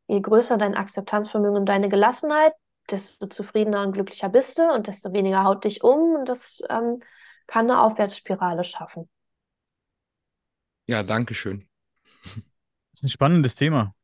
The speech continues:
Speaker 3: Über Emotionen, äh, ich hätte noch so viele Fragen, Mensch. Aber ich hätte sehr viele komische Fragen noch, die mir wahrscheinlich keiner beantworten kann. Aber das macht nix. Lass uns vielleicht zum Abschluss noch mal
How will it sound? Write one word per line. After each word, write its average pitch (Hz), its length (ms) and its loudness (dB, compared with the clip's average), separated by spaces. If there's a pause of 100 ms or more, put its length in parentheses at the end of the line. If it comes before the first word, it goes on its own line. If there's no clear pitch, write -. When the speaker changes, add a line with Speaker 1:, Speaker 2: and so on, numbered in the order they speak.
Speaker 3:
Über 123 180 -8
Emotionen, 139 640 -2
äh, 113 300 -2 (160)
ich - 100 -14
hätte 180 140 -6
noch 139 80 0
so 220 120 -4
viele 143 160 -2
Fragen, 127 340 -2
Mensch. 104 360 -8 (680)
Aber 208 140 2
ich 196 80 4
hätte 226 180 2
sehr 214 200 4
viele 175 320 2
komische 170 300 -2
Fragen 107 240 -6
noch, 113 140 -6
die - 80 -12
mir 107 120 -6
wahrscheinlich 104 300 -10
keiner 101 200 -6
beantworten 104 440 -10
kann. 101 220 -8
Aber 151 100 2
das 220 160 -2
macht 180 200 -2
nix. - 280 -10 (1000)
Lass 170 240 2
uns - 300 2 (120)
vielleicht 190 260 0
zum 185 100 -6
Abschluss - 440 -4
noch 170 180 -2
mal 147 540 2